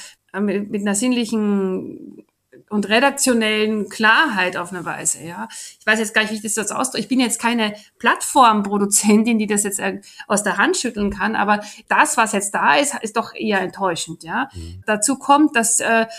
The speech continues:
Speaker 1: das Archiv ja, das riesige Archiv der A R D noch ganz schön anders präsentiert sein könnte. Das sind alles so, äh, Fragen, die offen sind und ich, ich halte wenig von diesem Gegeneinander ausspielen von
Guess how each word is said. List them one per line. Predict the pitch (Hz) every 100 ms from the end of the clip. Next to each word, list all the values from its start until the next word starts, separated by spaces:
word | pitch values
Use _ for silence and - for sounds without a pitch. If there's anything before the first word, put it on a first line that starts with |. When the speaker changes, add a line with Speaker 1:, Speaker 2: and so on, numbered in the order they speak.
| -
Speaker 1:
das | 233 -
Archiv | 226 - 330 403 247
ja, | 196 185
das | 196 202 233
riesige | 311 392 392 269 247
Archiv | 240 - 330 381 381
der | 214
A | 202 196
R |
D | 190 196 196 - - -
noch | 202
ganz | - 254 262
schön | - 226
anders | - 240 294 233 202 - - _
präsentiert | 220 214 202 233 381 403
sein | - 170 175
könnte. | 156 139 - _ _ _ _ _ _
Das | -
sind | -
alles | 233 254 254
so, | 262 240 226 214
äh, | - 208 208
Fragen, | 208 - 190 214 262 262
die | 240
offen | - 262 311 285
sind | - 262 262 262
und | - 214 214 208 - - _
ich, | 226 - _ _
ich | - 208
halte | 240 285 254 202
wenig | 226 294 349 294
von | - 254
diesem | 233 240 233 - - _
Gegeneinander | - 233 254 262 240 220 202 180 262 240 175
ausspielen | 220 269 - 254 254
von | 254 220 214